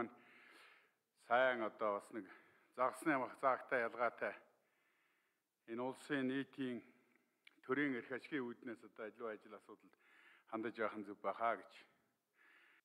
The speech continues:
Би юу хэлэх гээд байна вэхээр зөв-, хүний эрхийн комиссийг бид нар чинь хоёр жилийн өмнө, өмнө үлээ их хурлаар одоо хэлсэн ирээд томилж явахад би бас тодорхой санал байр суурь хэлж ирсэн. Тэгээ дандаа одоо нэг ангийн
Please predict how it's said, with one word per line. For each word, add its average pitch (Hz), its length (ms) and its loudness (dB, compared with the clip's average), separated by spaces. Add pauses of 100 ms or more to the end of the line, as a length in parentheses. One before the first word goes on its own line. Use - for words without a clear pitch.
(140)
Би 156 100 4
юу 170 160 8
хэлэх - 180 -2
гээд 156 140 2
байна 151 240 4
вэхээр 147 240 2
зөв-, - 220 -8 (1600)
хүний 202 240 4
эрхийн 180 280 4
комиссийг 160 400 4
бид 156 240 0
нар 156 160 2
чинь 160 200 2 (180)
хоёр 160 180 2
жилийн 160 280 2
өмнө, 151 200 4
өмнө 147 240 4
үлээ 135 240 2 (1400)
их 120 60 0
хурлаар 156 340 6
одоо 143 240 2
хэлсэн 143 320 2
ирээд 135 180 2
томилж 135 300 0
явахад 123 240 0
би 131 80 0
бас 117 160 -6
тодорхой 123 340 -2
санал 120 220 -4
байр 110 240 -4
суурь 98 200 -8
хэлж 101 200 -20
ирсэн. - 260 -20 (1040)
Тэгээ 139 160 0
дандаа 180 320 6
одоо 165 180 4
нэг 160 220 4
ангийн 151 480 2